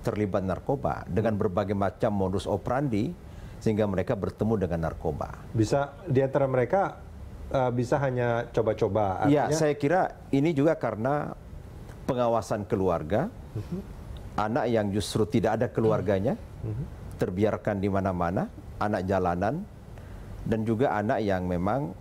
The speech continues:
Speaker 1: nakal ingin mencoba-coba karena pengaruh temannya,
Speaker 2: Ya.
Speaker 1: dan lain sebagainya.
Speaker 2: Tapi anak-anak kan bukan hanya di rumah, Pak. Di
Speaker 1: Iya,
Speaker 2: tempat
Speaker 1: oleh
Speaker 2: lain
Speaker 1: karena
Speaker 2: kan
Speaker 1: itu
Speaker 2: juga
Speaker 1: interaksi sosial.
Speaker 2: dan juga di sekolah sebetulnya.
Speaker 1: Nah, dengan demikian interaksi sosial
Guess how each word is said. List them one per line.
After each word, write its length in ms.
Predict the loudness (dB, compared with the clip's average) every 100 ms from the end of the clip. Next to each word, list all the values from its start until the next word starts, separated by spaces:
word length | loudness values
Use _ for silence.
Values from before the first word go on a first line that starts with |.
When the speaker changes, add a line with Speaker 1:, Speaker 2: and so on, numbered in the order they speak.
| -2
Speaker 1:
nakal 400 | 0 0 0 -4
ingin 240 | 0 -2 0
mencoba-coba 800 | -2 0 0 0 0 -2 0 -2 -4
karena 320 | -4 -2 -2 -2
pengaruh 400 | 0 0 0 -4
temannya, 480 | -2 -2 -2 -2 -4 -8 -16 -8 -4
Speaker 2:
Ya. 160 | -4 -4 -2
Speaker 1:
dan 160 | 0
lain 160 | 0 -2
sebagainya. 640 | -4 -4 -2 -2 -4 -2
Speaker 2:
Tapi 160 | 2 2
anak-anak 380 | 2 2 0 0
kan 100 | 0
bukan 240 | 2 0 0
hanya 160 | 0 2
di 160 | 2
rumah, 240 | 2 2 0
Pak. 180 | -4 -8 -8 -12 -12 -14 -14 0
Di 80 | 4
Speaker 1:
Iya, 80 | 4
Speaker 2:
tempat 160 | 4 4
Speaker 1:
oleh 160 | 4
Speaker 2:
lain 60 | 2
Speaker 1:
karena 140 | 2
Speaker 2:
kan 20 | 4
Speaker 1:
itu 80 |
Speaker 2:
juga 120 | 4 4
Speaker 1:
interaksi 360 | 2 0 2 2
sosial. 640 | 2 2 2 4 2 0
Speaker 2:
dan 240 | 0 2 2
juga 160 | 2
di 120 | 2 -2
sekolah 420 | 0 2 2 0
sebetulnya. 560 | 0 2 2 2 0 0 0 2 2 2
Speaker 1:
Nah, 160 | 2 2 -10 -20 -18 -16 -8 0
dengan 240 | 0 0
demikian 480 | -4 -8 -4 -2 -2 -4
interaksi 480 | -2 -2 -2 -8
sosial 480 | -6 -6 -2 0 0